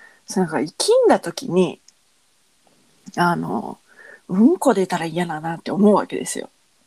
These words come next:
だから、できるだけ、その、うんこは出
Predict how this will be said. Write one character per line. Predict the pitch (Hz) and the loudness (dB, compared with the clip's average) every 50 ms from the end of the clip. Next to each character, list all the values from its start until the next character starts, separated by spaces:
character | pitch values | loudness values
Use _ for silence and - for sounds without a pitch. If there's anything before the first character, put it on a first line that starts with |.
| _ _ _ _ _ _ _ - - - - _ _ | _ _ _ _ _ _ _ -20 -20 -20 -20 _ _
だ | 190 175 | 0 0
か | 170 | 2
ら、 | 170 185 180 170 165 - _ | 2 2 2 2 2 0 _
で | - 214 202 | -2 -2 -2
き | - - 392 | 2 4 6
る | 415 427 427 | 6 8 6
だ | 427 415 | 4 4
け、 | - - 440 403 302 | 4 6 6 6 6
そ | 269 - 196 | 4 2 2
の、 | 180 170 160 156 - _ _ _ _ - - - - - _ _ _ _ _ _ | 2 0 -2 -6 -10 _ _ _ _ -20 -20 -20 -20 -20 _ _ _ _ _ _
う | - 330 | 4 4
ん | 392 370 | 6 6
こ | 254 196 | 4 2
は | 160 | 2
出 | - | 0